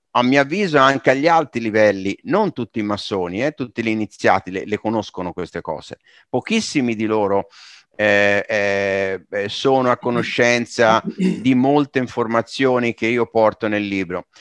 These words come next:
Per assurdo, potrei dirvi, e dico agli ascoltatori, se c'è qualche massone che ci ascolta, che ci ascolterà,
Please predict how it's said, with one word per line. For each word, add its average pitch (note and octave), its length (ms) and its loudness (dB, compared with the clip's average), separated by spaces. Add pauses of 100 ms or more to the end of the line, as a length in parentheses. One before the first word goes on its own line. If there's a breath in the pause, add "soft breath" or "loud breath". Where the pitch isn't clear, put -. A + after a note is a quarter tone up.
(140 soft breath)
Per A#3+ 160 6
assurdo, D3+ 840 2
potrei B2 720 0
dirvi, A2 420 0
e G2 80 -4
dico B2 280 -4
agli F#2+ 100 -4
ascoltatori, F#2 760 -6
se - 160 -18
c'è - 200 -8
qualche - 300 -6
massone G#2+ 680 -4
che G2+ 280 -8
ci - 120 -8
ascolta, G2 680 -8
che - 160 -18
ci - 140 -14
ascolterà, F2+ 960 -8